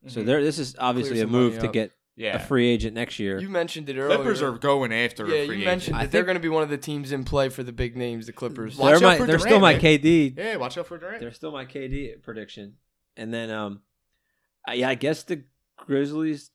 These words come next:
Speaker 1: just wanted Bradley for, I don't know, a succession plan to Conley, maybe? I don't know.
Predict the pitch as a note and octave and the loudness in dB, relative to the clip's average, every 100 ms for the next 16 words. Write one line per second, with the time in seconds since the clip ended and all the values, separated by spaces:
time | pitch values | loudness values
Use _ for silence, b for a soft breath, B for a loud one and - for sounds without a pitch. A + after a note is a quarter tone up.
0 | - B2+ - B2 B2+ A2+ A#2 - A2+ B2 | -16 -14 -8 -6 -4 -6 -10 -6 -2 -2
1 | C3 C3 B2+ C3 - A2+ A2 G#2+ G#2 - | -4 -6 -6 -10 -10 -6 -4 -2 -6 -10
2 | _ _ _ _ _ _ - G#2 B2 B2+ | _ _ _ _ _ _ -12 -8 -6 -8
3 | A#2+ - A#2 B2 B2 C#3+ B2+ B2+ B2 A#2 | -12 -12 -10 -10 -8 -10 -8 -6 -8 -10
4 | - G#2+ C3 D#3 D#3 D#3 A#2 C#3+ D#3+ | -8 -6 -4 -2 0 0 0 -2 -4